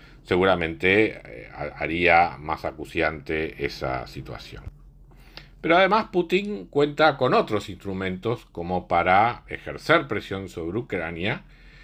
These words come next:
y poder, eh, seguir permaneciendo en una zona gris donde la represalia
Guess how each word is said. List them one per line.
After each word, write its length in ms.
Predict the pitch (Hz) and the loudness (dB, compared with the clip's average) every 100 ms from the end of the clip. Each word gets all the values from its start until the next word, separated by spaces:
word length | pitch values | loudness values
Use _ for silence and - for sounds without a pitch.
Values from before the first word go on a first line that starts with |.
| - - - - | -20 -20 -20 -12
y 480 | - 196 214 226 - _ - | 0 2 2 0 -6 _ -8
poder, 640 | 143 147 165 151 143 160 - | 4 6 8 8 4 -2 -6
eh, 460 | 107 101 90 85 87 | -8 -8 -14 -18 -20
seguir 520 | - 101 117 151 143 | -8 -4 2 4 4
permaneciendo 1120 | 127 104 101 101 - 113 110 107 113 120 120 | 0 0 0 0 -2 -2 0 0 2 0 -2
en 140 | 90 95 | -8 -2
una 180 | 107 | -2
zona 320 | 95 104 107 117 | 0 0 0 2
gris 480 | 107 104 110 - - | 2 0 -2 -8 -18
donde 800 | 90 95 95 95 104 110 123 110 | -6 -4 -4 2 6 6 4 -4
la 720 | 82 80 80 78 78 76 76 73 | -12 -8 -6 -4 -2 -2 -2 -4
represalia 1120 | 76 71 82 - 139 127 110 98 98 104 90 | -6 -4 -4 2 4 4 2 4 4 2 -6